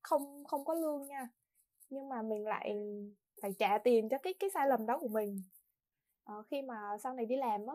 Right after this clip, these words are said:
thì, ờ, mọi người sẽ gặp những cái mà mình, mình không có nghĩ là mình sẽ bị. Nhưng mà mọi người cũng nên là vui vẻ đón nhận,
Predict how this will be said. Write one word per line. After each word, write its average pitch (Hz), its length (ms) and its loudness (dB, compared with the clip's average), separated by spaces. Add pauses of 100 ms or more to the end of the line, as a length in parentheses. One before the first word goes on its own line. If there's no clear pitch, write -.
thì, 208 380 0 (420)
ờ, 214 100 -12 (260)
mọi - 140 -4
người 208 180 2
sẽ 247 140 0
gặp 302 280 -2
những 269 280 -4
cái 269 360 -2 (160)
mà 208 300 -4
mình, 214 420 -6
mình 220 120 -4
không 311 200 -2
có 349 80 -2
nghĩ 370 340 8
là 370 60 2
mình 220 180 0
sẽ 294 140 -2
bị. 311 320 2 (800)
Nhưng 285 120 -6
mà 269 100 0
mọi 233 180 0
người 220 120 2
cũng 277 220 -2
nên 294 300 -2
là 226 220 4
vui 269 240 -2
vẻ 196 220 6
đón 226 220 -2
nhận, 349 200 -2